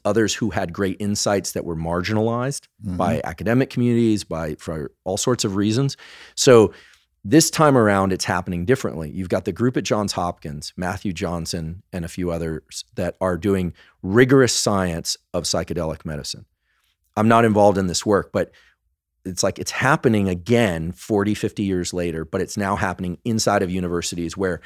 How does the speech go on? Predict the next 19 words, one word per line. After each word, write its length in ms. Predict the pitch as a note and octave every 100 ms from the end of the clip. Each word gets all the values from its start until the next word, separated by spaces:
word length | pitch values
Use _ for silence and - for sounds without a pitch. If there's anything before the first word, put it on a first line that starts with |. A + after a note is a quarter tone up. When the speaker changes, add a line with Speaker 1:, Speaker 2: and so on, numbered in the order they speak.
| - _
Speaker 1:
not 260 | G2+ G#2+ B2
only 360 | B2 A#2+ G#2+ -
are 80 | G2
they 140 | F#2+
not 180 | F#2 F#2
at 100 | F2+
risk 220 | F2+ -
for 80 | -
losing 360 | F2 B2 D3 A2
their 120 | F#2
jobs, 340 | F2+ E2+ E2
they've 160 | F#2+ B2
actually 280 | C3+ B2 G#2+
been 180 | G2 F2+
given 380 | B2 C#3 G#2+
jobs 360 | G2 G2 E2+ E2
specifically 520 | - G#2 G2 E2 E2+
for 260 | D#2+ G#2+ F#2
this. 280 | A1 -